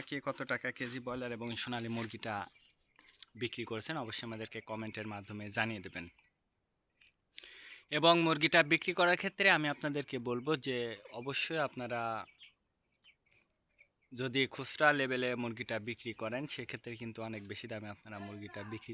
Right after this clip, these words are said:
করতে পারবেন। আর যদি ডিলারের কাছে অথবা পিক আপ রেটে মুরগিটা বিক্রি করেন, সেক্ষেত্রে কিন্তু একটু কম দামে আপনাদেরকে মুরগিটা বিক্রি করতে হবে। এই জন্য আমি আপনাদেরকে বলবো যে আপনারা অবশ্যই চেষ্টা করবেন খুচরা লেভেলে মুরগিটা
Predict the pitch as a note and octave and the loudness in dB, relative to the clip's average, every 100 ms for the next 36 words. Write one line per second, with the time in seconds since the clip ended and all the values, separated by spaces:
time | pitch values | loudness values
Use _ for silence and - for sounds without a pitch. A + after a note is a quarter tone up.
0 | - G2 G#2 G#2+ G#2+ C#3 B2+ A#2 A#2 A#2 | -12 -12 -10 -8 -8 -8 -8 -8 -6 -2
1 | A#2+ A2+ - - - - - - D#4+ _ | -2 -2 -8 -20 -20 -20 -20 -20 -20 _
2 | D4+ C#4+ C4+ - - - - - - A#2 | -20 -20 -20 -18 -16 -18 -18 -20 -12 4
3 | D3 D#3+ E3+ F3+ F#3 E3 D3+ C#3 - C3 | 8 10 10 8 6 2 2 0 0 0
4 | D3 D3+ C#3 B2+ B2 A#2 A#2+ A2 A#2+ - | 0 0 -4 -4 -4 -4 -4 -4 -6 -8
5 | A#2 C#3+ E3 - C3 C#3 B2 A#2+ A#2+ A#2 | -6 -4 2 0 0 -6 -8 -8 -6 -6
6 | - A#2+ - B2+ B2 A#2+ A2+ - A2 A2 | -6 -8 -2 -2 0 -2 -4 -8 -10 -10
7 | - A2+ A2+ G#2 G#2+ A2 A2 - G#2+ - | -8 -8 -8 -10 -8 -8 -8 -12 -12 -12
8 | F#2+ G#2+ A2+ D3 - - - - - _ | -12 -6 -6 -6 -10 -18 -14 -14 -14 _
9 | - D3+ D#3 F3 F#3+ E3 D#3 D3 C#3+ C#3+ | 2 4 6 8 10 10 8 2 -2 -2
10 | - A#2+ A#2 A#2+ C#3 B2+ A#2+ A2 A#2 A2+ | -4 -4 -4 -2 -4 -2 -2 -4 -6 -4
11 | A2+ A2 A#2+ - E3 - D#3 - D3+ D3+ | -2 -2 2 4 4 2 2 2 2 -2
12 | D3+ D3+ B2+ - B2+ A#2+ A2+ A2+ A2 G#2+ | -4 -6 -2 -2 0 -4 -4 -6 -6 -8
13 | G#2+ | -8